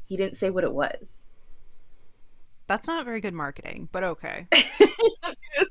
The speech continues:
Speaker 1: supposed to be, like, a big mystery, I guess. But anyway, he, like, thinks it could come out by, like, giving it to go-, a goat to eat or something, and that's, like, his big event. So he, like, invited all these people, and he invited that girl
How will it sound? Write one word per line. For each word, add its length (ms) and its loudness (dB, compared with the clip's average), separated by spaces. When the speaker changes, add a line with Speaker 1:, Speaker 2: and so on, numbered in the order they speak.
Speaker 1:
supposed 220 8
to 60 -2
be, 60 4
like, 120 2
a 80 2
big 280 0
mystery, 480 -4
I 100 -2
guess. 360 -4
But 120 10
anyway, 320 6
he, 100 4
like, 160 0
thinks 240 -6
it 80 0
could 140 -10
come 180 -2
out 300 0
by, 140 4
like, 240 0
giving 260 -2
it 120 -6
to 120 -4
go-, 320 0
a 80 2
goat 340 2
to 220 -10
eat 260 -8
or 80 0
something, 500 -4
and 120 -2
that's, 180 2
like, 140 -2
his 140 -6
big 180 2
event. 320 0
So 80 -2
he, 140 2
like, 180 2
invited 420 4
all 80 4
these 220 -6
people, 560 2
and 220 4
he 120 6
invited 440 2
that 240 -2
girl 500 2